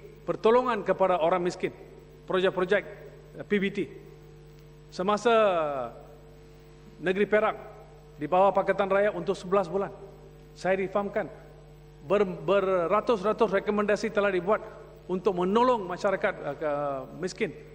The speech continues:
tetapi tidak diluluskan atas alasan, atas alasan bahawa itu adalah kerajaan Pakatan Rakyat. You are minister for all. Ini adalah kerajaan untuk semua. Ini bukan wang sendiri.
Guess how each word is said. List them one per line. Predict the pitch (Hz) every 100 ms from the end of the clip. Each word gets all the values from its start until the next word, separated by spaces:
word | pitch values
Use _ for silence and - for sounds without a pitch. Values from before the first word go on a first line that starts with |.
| -
tetapi | 175 196 190
tidak | 202 202 196 170
diluluskan | 180 190 180 170 131 - -
atas | 165 190 -
alasan, | 175 214 208 196 - - - - - - - - -
atas | 147 - 180
alasan | 180 196 202 214
bahawa | 185 180 196 180
itu | 180 202
adalah | 185 180
kerajaan | 185 170 175 165
Pakatan | 160 175 170 156
Rakyat. | 165 143 - - - - - - - - - -
You | 170 247
are | 208
minister | 208 247 233 254 214
for | 202
all. | 240 233 - - - - - - - - - - -
Ini | 175 226
adalah | 226 214 202
kerajaan | 214 214 226
untuk | 220 214
semua. | 220 233 175 - - - - -
Ini | 165 226 208
bukan | 220 233 202
wang | 202 226 196 - -
sendiri. | - 214 247 208